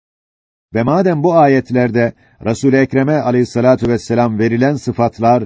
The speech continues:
ve ünvanlar her zamanda cereyanı ve her bir asırda hükmetmek haysiyetiyle o ünvanların altında manay remziyle Risale-i Nur gibi o vazifeyi yerine getiren eserler ve zatlar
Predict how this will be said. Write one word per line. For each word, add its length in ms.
ve 180
ünvanlar 600
her 200
zamanda 540
cereyanı 680
ve 160
her 260
bir 220
asırda 520
hükmetmek 720
haysiyetiyle 920
o 180
ünvanların 640
altında 580
manay 560
remziyle 680
Risale-i 520
Nur 160
gibi 400
o 120
vazifeyi 600
yerine 260
getiren 400
eserler 540
ve 100
zatlar 600